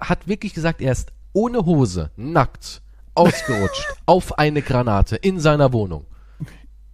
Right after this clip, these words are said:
Speaker 2: Er sei zu Hause ausgerutscht und mit dem Po auf eine Granate gefallen. Ich meine, klingt das jetzt so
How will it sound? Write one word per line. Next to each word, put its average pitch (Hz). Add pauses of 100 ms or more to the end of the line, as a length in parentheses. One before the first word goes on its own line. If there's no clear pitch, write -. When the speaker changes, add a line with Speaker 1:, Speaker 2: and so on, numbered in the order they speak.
(220)
Speaker 2:
Er 139
sei 143
zu 165
Hause 151
ausgerutscht 151
und 170
mit 165
dem 139
Po 139
auf 151
eine 160
Granate 185
gefallen. 123
Ich 120
meine, 160 (540)
klingt 202
das 202
jetzt 175
so 123